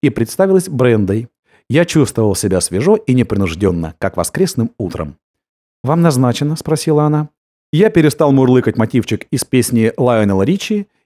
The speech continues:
и, заикаясь, начал объяснять, что я новый торговый представитель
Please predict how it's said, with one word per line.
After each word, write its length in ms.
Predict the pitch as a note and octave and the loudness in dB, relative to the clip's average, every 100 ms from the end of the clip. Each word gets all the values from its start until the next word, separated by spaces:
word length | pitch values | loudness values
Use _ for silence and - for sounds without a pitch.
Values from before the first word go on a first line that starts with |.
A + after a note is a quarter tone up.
| _ | _
и, 180 | G#3+ A#3+ | 0 0
заикаясь, 720 | D#3 A#2+ D3 C#3+ G2+ F#2 - | 0 0 0 0 0 0 -2
начал 300 | D#3 F#3+ G#3+ | -2 0 -2
объяснять, 500 | F#3+ E3 E3+ A#2+ B2 | -2 -4 -4 -4 -4
что 140 | - A#2+ | -2 0
я 100 | D#3+ | 2
новый 220 | G#3 F3 | 2 0
торговый 360 | B2 B2+ D3+ C3 | -2 -2 -2 -2
представитель 680 | G2 - - G3+ - C#3+ | -4 -4 -2 -2 0 -2